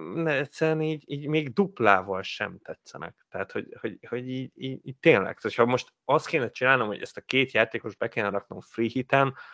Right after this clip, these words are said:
hát, hát az fájna. És tudom, hogyha hoznám mind a kettő négy pontot, nem lepődnél meg az elején. Tehát abszolút, tehát én ne-, nem esnél így, hogy úristen, most mi történt, kicseszett veled a játék. Nem, de,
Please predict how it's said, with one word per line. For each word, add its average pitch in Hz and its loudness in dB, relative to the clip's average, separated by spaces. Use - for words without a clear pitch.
hát, - 4
hát 139 -6
az 147 0
fájna. 104 6
És - -6
tudom, 160 2
hogyha 131 4
hoznám 151 4
mind 160 2
a 131 4
kettő - 0
négy 120 -2
pontot, 120 -2
nem 160 6
lepődnél 98 0
meg 98 -2
az 120 -4
elején. 101 -2
Tehát 151 -2
abszolút, - -4
tehát 120 0
én 143 -4
ne-, 175 4
nem 175 4
esnél 165 2
így, 160 -2
hogy 147 -12
úristen, 117 -6
most 104 -10
mi 131 -6
történt, 92 -8
kicseszett 98 -10
veled 95 -10
a - -10
játék. 95 -10
Nem, 135 -2
de, 123 0